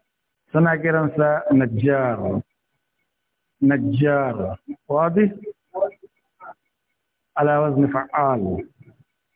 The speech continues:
Domin shi nasabta mutum ga aiki wani lokaci akan bar shi ko ala wazni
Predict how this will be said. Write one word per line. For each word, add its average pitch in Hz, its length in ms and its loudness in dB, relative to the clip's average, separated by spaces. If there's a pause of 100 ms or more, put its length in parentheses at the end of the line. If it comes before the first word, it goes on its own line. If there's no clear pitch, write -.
(1200)
Domin 143 280 6
shi 165 120 2
nasabta 170 400 -2
mutum 160 300 0
ga 147 80 2 (100)
aiki 160 280 0
wani 160 180 2
lokaci 156 520 0
akan 156 300 0
bar 156 160 2
shi 139 100 0
ko 156 220 0
ala 143 240 0
wazni 147 260 0